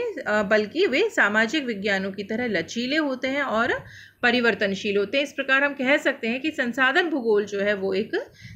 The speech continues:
सामाजिक विज्ञान है। तो ये तो बात हुई संसाधन भूगोल की प्रकृति के बारे में, जिसको हमने निम्न पांच बिंदुओं के अंतर्गत देखा। संसाधन भूगोल जो है वो संसाधनों की स्थानिक भिन्नता का अध्ययन है,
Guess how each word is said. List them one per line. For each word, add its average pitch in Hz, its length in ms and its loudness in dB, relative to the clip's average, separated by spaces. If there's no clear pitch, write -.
सामाजिक 208 600 2
विज्ञान 185 440 -2
है। 190 400 -12
तो 349 80 4
ये 277 220 4
तो 381 140 6
बात 247 320 4
हुई 277 200 2
संसाधन 254 520 2
भूगोल 240 360 2
की 320 120 0
प्रकृति 220 540 0
के 190 160 0
बारे 160 300 0
में, 151 220 -10
जिसको 233 240 0
हमने 277 400 4
निम्न 294 260 2
पांच 247 340 2
बिंदुओं 240 340 0
के 240 100 -4
अंतर्गत 226 380 0
देखा। 196 420 2
संसाधन 240 560 0
भूगोल 254 360 0
जो 254 160 -2
है 262 80 2
वो 269 160 -2
संसाधनों 226 600 -2
की 269 100 -8
स्थानिक 220 460 -2
भिन्नता 277 360 0
का 294 140 2
अध्ययन 294 320 -2
है, 330 200 -2